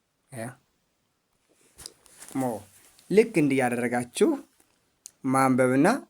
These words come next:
ራሳችሁን ማሻል መቻል አለባችሁ። ስራዬ ከወደዳችሁትና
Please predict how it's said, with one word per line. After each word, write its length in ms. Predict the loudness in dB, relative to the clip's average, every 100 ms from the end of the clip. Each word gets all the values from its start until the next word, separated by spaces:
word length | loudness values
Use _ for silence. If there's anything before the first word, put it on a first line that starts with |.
| 2
ራሳችሁን 680 | 2 2 0 -2 -2 0 0 -4
ማሻል 360 | -4 -4 -4 -6
መቻል 220 | -6 -4
አለባችሁ። 500 | -2 -2 0 0 0 -4
ስራዬ 320 | 0 4 4
ከወደዳችሁትና 760 | 4 0 0 -2 -8 -8 -10 -8